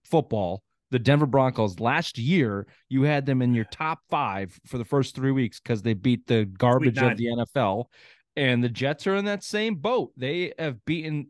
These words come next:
Speaker 1: uh, some bad teams. And I told you this in the Patriots show. The Bills, the Bills have these lulls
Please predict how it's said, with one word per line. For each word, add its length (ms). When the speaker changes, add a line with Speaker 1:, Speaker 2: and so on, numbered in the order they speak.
Speaker 1:
uh, 240
some 220
bad 440
teams. 580
And 100
I 80
told 320
you 100
this 240
in 80
the 60
Patriots 460
show. 280
The 120
Bills, 760
the 100
Bills 420
have 420
these 500
lulls 680